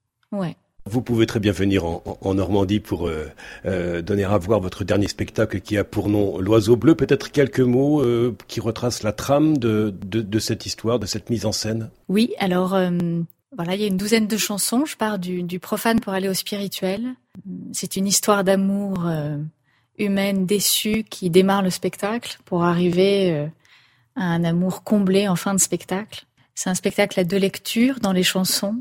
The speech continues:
Speaker 1: Euh, tout peut être pris à la fois au niveau humain comme au niveau spirituel. Et entre chaque chanson, je raconte une histoire. Je raconte un, un, un oiseau bleu qui, petit à petit, euh,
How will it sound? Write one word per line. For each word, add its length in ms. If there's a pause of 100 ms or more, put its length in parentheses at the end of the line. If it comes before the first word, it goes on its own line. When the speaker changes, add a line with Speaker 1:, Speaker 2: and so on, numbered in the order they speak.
(160)
Speaker 1:
Euh, 40 (360)
tout 160
peut 100
être 200
pris 220
à 60
la 100
fois 200
au 20
niveau 260
humain 300
comme 160
au 60
niveau 220
spirituel. 680 (760)
Et 60
entre 200
chaque 240
chanson, 340
je 60
raconte 340
une 80
histoire. 380
Je 80
raconte 340
un, 160
un, 340
un 140
oiseau 240
bleu 420 (100)
qui, 120
petit 400
à 60
petit, 480
euh, 160